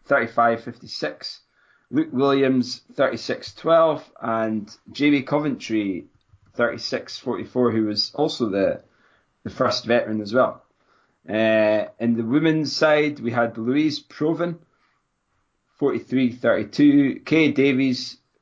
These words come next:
forty-four forty-three, and Karen Brown, forty-five twenty-two. Again, in the women's side, we had veterans taking the, the honours. So, um, Super Vet, third,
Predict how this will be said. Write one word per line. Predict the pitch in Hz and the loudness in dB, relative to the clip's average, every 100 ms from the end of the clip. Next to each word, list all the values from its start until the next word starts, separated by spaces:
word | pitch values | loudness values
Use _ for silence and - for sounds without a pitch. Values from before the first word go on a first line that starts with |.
| - | -8
forty-four | 127 - - 110 104 | -4 -4 -2 -2 -2
forty-three, | - 135 - - 139 135 131 117 | -2 -4 -6 -4 2 4 6 4
and | 104 107 110 107 101 - _ _ | 2 0 2 0 -2 -8 _ _
Karen | - 127 110 98 | 0 2 2 -2
Brown, | 104 107 107 98 | 0 2 2 -4
forty-five | - 87 - 113 95 | -10 -12 -6 -4 -4
twenty-two. | - 107 92 - 98 98 - - - | -6 -6 -6 -2 -2 -2 -12 -20 -10
Again, | 101 110 151 175 139 | -4 2 4 4 4
in | 120 | 2
the | |
women's | 120 160 143 - | 0 -2 -2 0
side, | 120 110 | 0 0
we | 107 | -2
had | 117 110 | -4 -2
veterans | 110 147 131 104 - - _ | 0 0 0 -6 -10 -18 _
taking | - 123 123 107 | -6 -4 -4 -6
the, | 104 104 98 | -4 -4 -4
the | 101 | 0
honours. | 117 147 104 - | 2 4 0 -4
So, | 110 98 92 - _ _ _ 104 | -6 -6 -6 -12 _ _ _ -4
um, | 104 101 101 95 92 85 - - | 0 2 2 0 -2 -8 -14 -12
Super | - 127 117 | -2 0 2
Vet, | 104 110 - - - - - _ _ | 4 4 2 -6 -16 -16 -16 _ _
third, | 127 120 117 117 | 0 2 2 -2